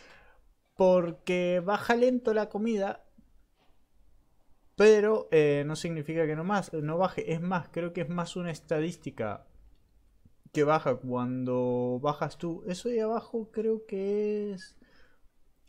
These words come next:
algo o alguien, no sé bien. Esos de ahí son mis puntos de muerte anteriores. Cuando se acumulen varios death points, eh, los quitaré todos. ¿Por qué?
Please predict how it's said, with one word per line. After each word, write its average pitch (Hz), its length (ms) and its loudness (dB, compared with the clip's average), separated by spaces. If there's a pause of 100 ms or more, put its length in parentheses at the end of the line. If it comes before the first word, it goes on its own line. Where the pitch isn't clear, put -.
(120)
algo 156 520 2
o 123 280 -2
alguien, 127 520 -6
no 127 360 -8
sé 127 180 -10
bien. 120 360 -8
Esos 147 260 -2
de 127 100 0
ahí 135 140 -4
son 135 180 -8
mis 123 80 -8
puntos 127 380 -6
de 123 80 -2
muerte 123 280 -4
anteriores. 123 500 -2
Cuando 147 280 -4
se 143 140 -4
acumulen 190 500 -4
varios 175 1000 0
death 165 260 -8
points, 185 420 -6 (680)
eh, 131 340 6
los 123 160 -4
quitaré 127 440 -4
todos. 143 840 -2 (2500)
¿Por 95 160 -14
qué? 98 720 -8